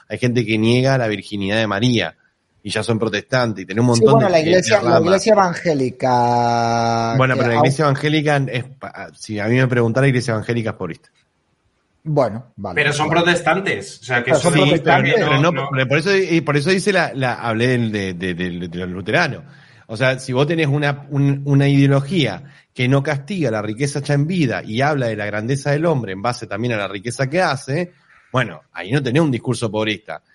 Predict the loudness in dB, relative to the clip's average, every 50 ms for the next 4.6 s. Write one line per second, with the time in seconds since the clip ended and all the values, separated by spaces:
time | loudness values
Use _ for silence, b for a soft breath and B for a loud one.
0 | _ _ _ _ -2 0 2 0 0 -2 -4 -10 -18 _ _ _ -2 -2 0 0
1 | 0 0 0 -2 -2 -2 -2 -2 0 0 0 2 2 0 0 -2 -2 -2 -2 0
2 | 0 2 2 2 2 2 0 0 0 -2 -6 -10 -8 -8 -8 -6 -6 -4 -4 -4
3 | -4 -6 -8 -8 -10 -14 -10 -4 -2 -2 0 -2 -4 -6 -4 -4 -2 -2 0 0
4 | 0 -2 -2 -2 -2 -2 0 0 -2 -4 -6